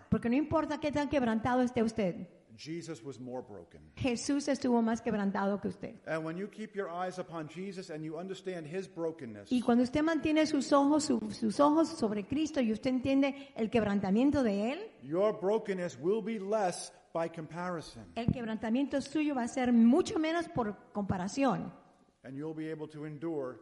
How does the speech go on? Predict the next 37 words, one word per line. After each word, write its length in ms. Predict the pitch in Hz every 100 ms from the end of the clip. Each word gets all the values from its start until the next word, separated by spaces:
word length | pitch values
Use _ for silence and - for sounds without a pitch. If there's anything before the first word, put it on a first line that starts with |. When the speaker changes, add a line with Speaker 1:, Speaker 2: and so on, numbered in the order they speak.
| -
Speaker 2:
just 220 | 135 123
as 120 | 143 123
Jesus 480 | 123 123 110 113 120
endured. 460 | 110 113 101 85 -
Speaker 1:
Y 100 | 240
usted 260 | 240 254 262
podrá 340 | 254 226 226
soportar 1000 | 240 277 226 214 175 170 285 349 277 220 -
igual 440 | 214 190 208 220
que 120 | 233
Jesús 520 | 208 196 - 240 226 -
soportó. 880 | - 190 190 180 - 220 175 - - _ _ _ -
Speaker 2:
How 100 | 120
does 100 | 135
God 200 | 143 139
break 220 | 139 143 151
us? 260 | 143 - - - -
Speaker 1:
¿Cómo 280 | 233 240 247
Dios 300 | 247 240 240
nos 160 | 226
quebranta? 580 | - 214 220 233 269 269 - _ 196
Speaker 2:
Well, 200 | 170 - - _
One 280 | 113 151 165
way 160 | 147 143
is 160 | 135 -
through 240 | 139 127 117
his 160 | 120 95
word, 360 | 101 127 151
right? 260 | 107 196 269
Speaker 1:
Una 340 | 254 262 277 269
forma 380 | - 202 240 220
es 100 | 240
a 60 | 254
través 220 | 202 202
de 100 | 226
su 120 | 214
palabra. 480 | 214 185 165 180 233